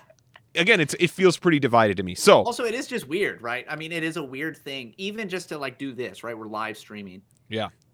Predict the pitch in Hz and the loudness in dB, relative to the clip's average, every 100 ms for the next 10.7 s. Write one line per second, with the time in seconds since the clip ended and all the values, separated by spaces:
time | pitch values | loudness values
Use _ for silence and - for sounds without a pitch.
0 | _ _ 165 175 - - 202 233 233 185 | _ _ -4 -4 -6 -6 -4 -4 -4 -6
1 | 135 190 220 180 156 127 131 143 135 113 | -4 -4 -4 -6 -6 -8 -8 -8 -8 -6
2 | 127 123 113 113 120 127 123 - 139 110 | -6 -6 -6 -8 -6 -8 -8 -6 -4 -4
3 | 120 110 127 127 139 135 139 - - 113 | -6 -4 -6 -4 -6 -6 -8 -12 -8 -6
4 | 110 - 127 123 117 - 143 151 143 123 | -6 -6 -6 -4 -4 -2 0 0 -2 -6
5 | 104 131 131 113 120 156 120 - 131 120 | -8 -6 -6 -8 -6 -6 -6 -4 -4 -4
6 | 123 120 135 147 147 120 - 113 120 117 | -8 -6 -4 -4 -4 -6 -6 -6 -6 -6
7 | 110 107 120 127 127 - _ _ 139 147 | -8 -4 -2 0 -2 -6 _ _ -4 -2
8 | 147 240 214 156 139 131 - 127 139 185 | -2 0 0 2 0 0 -4 -6 -4 -4
9 | 180 151 135 113 127 131 127 117 110 107 | -4 -4 -4 -4 -4 -4 -4 -6 -8 -8
10 | 123 117 113 110 107 104 | -8 -8 -8 -8 -6 -8